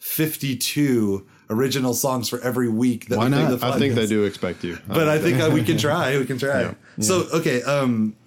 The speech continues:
Speaker 1: what else? I'll just finish up with a little scripture, and then I'll ask, like, a final question. We can
Speaker 2: The question,
Speaker 1: Yeah,
Speaker 2: right?
Speaker 1: yeah, we can ask a,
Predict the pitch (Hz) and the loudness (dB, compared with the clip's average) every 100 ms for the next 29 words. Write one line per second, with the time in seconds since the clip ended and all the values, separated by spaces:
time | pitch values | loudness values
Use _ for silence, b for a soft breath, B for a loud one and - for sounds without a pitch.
0 | - 147 165 185 170 127 127 135 135 160 | -18 -2 2 2 0 -4 -8 -6 -2 0
1 | 160 - 156 156 147 131 127 120 131 120 | 0 -2 -2 -2 0 0 2 0 -2 -4
2 | 117 113 117 113 113 110 - 113 104 113 | -2 -2 -2 -2 -2 -4 -4 -6 -4 -4
3 | 107 107 98 101 98 104 127 131 120 104 | -4 -4 -6 -6 -6 -2 0 0 -2 -4
4 | - - 73 90 107 113 107 92 - - | -4 -6 -6 -6 -4 -2 -2 -4 -8 -10
5 | 107 101 101 104 92 - 90 87 | -6 -4 -4 -6 -6 -8 -8 -10